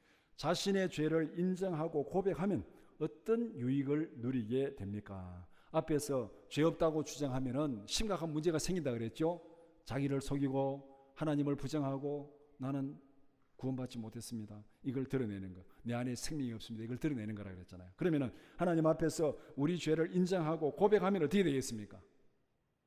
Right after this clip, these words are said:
오늘 이 말씀이 우리에게 좀 거부하게 들릴 수도 있습니다. 구 절에 "만일 우리가 우리 죄를 자백하면", 고백해라, 이실 짓고 얘기해라.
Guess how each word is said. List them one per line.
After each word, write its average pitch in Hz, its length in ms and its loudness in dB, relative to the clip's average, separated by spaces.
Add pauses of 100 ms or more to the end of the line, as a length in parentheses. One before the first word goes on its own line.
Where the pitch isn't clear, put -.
(560)
오늘 170 200 2
이 165 100 4
말씀이 143 320 0
우리에게 131 300 2
좀 110 220 -6 (180)
거부하게 170 400 4
들릴 120 200 0
수도 127 140 -6
있습니다. 101 360 -6
구 120 140 -6
절에 110 260 -4 (200)
"만일 135 300 2
우리가 135 220 2
우리 123 220 0
죄를 127 260 -2
자백하면", 156 880 4 (760)
고백해라, 175 500 -2 (840)
이실 156 240 -2
짓고 175 220 -2
얘기해라. 170 360 2